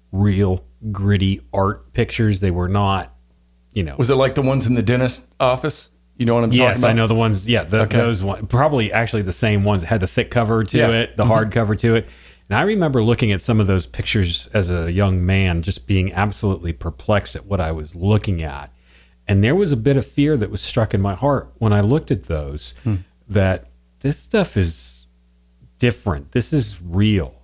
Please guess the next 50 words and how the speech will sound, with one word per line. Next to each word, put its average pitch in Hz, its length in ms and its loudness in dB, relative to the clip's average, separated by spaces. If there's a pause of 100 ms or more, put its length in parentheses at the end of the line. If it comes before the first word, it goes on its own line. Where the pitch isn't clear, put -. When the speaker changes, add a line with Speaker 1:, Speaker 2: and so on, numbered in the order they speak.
(140)
Speaker 1:
And 107 180 2
there 110 80 4
was 101 140 2
a 95 40 -4
fear 135 320 2
that 113 140 0
I 98 120 2
had, 113 380 2
and 92 160 0
I 92 40 2
really 117 260 2
believe 107 360 2
that 92 140 -2
some 127 200 0
of 127 60 2
those 87 200 0
pictures 104 480 -2
and 92 140 0
that 95 240 0
art 120 420 0 (500)
that 113 120 2
was 101 160 0
a 113 60 0
little 120 160 4
bit 113 160 0
more 110 180 2
realistic 113 680 0
than 95 360 0
Noah 95 360 2
on 95 200 0
the 90 100 -2
ark, 90 220 0
just - 200 -6
smiling, 98 460 0
and 87 100 -6
Abraham 92 480 0
being 95 180 2
all 92 120 2
smiley 95 420 -2
going 92 260 0
up - 120 -6
the 92 60 -8
mountain, 92 480 -2 (200)
you 104 120 -2
know, 85 100 -6
with, 80 80 -4
Speaker 2:
Yes. 95 340 0
Speaker 1:
with 98 140 0
his 90 120 -2
son. 117 380 0